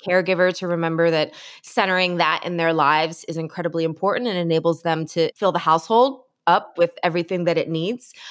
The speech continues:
For Strong Baby, it continues that message that movement is medicine, but then also that resiliency is limitless,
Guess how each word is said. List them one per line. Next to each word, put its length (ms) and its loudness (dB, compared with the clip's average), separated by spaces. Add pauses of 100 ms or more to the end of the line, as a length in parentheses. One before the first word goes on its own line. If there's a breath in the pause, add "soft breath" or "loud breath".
(320 loud breath)
For 120 0
Strong 440 0
Baby, 640 0 (260 loud breath)
it 160 0
continues 600 -2
that 240 0
message 420 -2
that 160 -2
movement 400 -2
is 140 -4
medicine, 640 0
but 140 -4
then 220 -4
also 640 4 (340 loud breath)
that 500 2
resiliency 1300 -2 (140)
is 720 -2 (220)
limitless, 840 -4